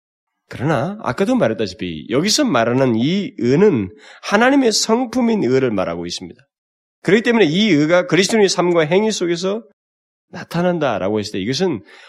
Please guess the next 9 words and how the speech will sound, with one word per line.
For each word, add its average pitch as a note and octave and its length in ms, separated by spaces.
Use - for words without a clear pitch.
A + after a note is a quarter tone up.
어떤 A3+ 360
행실의 C4 520
항목을 C4+ 580
열거할 G#3+ 420
수가 B3 300
없어요. B2 500
일종의 D#3+ 340
성품이기 F3+ 600
때문에. - 220